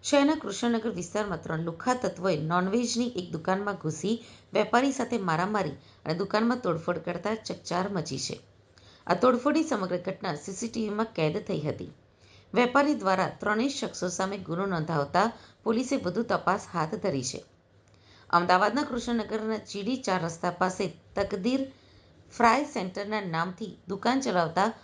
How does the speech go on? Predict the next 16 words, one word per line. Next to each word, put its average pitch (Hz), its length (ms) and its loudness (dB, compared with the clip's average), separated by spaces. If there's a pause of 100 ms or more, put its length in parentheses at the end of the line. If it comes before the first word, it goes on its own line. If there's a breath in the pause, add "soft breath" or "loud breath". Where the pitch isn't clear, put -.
(220 loud breath)
હરીશ 240 360 2 (160)
દેવતાડે 185 580 0
નામના 165 420 0
વ્યક્તિ 175 320 -2
ઉપર 196 200 0 (360 loud breath)
રાતના 160 400 2
બાર 185 180 6
વાગ્યાની 196 400 -6
આસપાસ 151 480 -4 (200)
અસામાજિક 214 600 0
તત્વોએ 185 320 -4
હુમલો 170 300 -2
કર્યો 151 300 -2
હતો. - 180 -10 (720 soft breath)
ત્રણ 277 300 4
જેટલા 262 240 2